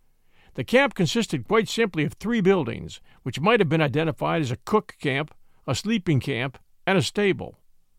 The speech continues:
Fitzpatrick entered the sleeping camp, stood his slender scaling rule in the corner, and peered about him through the dusk of a single lamp. He saw a round stove in the center, a littered and dirty floor,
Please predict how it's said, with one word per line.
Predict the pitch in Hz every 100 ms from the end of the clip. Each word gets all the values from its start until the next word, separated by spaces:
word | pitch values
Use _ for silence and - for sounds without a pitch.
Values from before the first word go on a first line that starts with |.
| _ _ _ _ -
Fitzpatrick | 175 - - 240 196 160 180
entered | 170 160
the | 135
sleeping | - 220 165 123
camp, | 143 131 139 - - - -
stood | - 254
his | 208 -
slender | - 240 214
scaling | 127 - 254 247 208 139
rule | 120 147 165 180
in |
the | 139
corner, | - 208 156 76 - - - -
and | 117 -
peered | 214 226
about | 190 202 143
him | 151
through | 131 147
the |
dusk | 131 190 170 156
of |
a | 127
single | - 214 185 147
lamp. | 170 131 - - _ - - _ _ _ _ _ _ _ _ -
He | 147
saw | - 233
a | 170
round | 135 165 240 202
stove | - 233 220
in | 180
the | 143
center, | - 190 120 110 _ - _ -
a | 127
littered | 165 226 233
and | 135
dirty | 107 208 220
floor, | - 185 165 120 95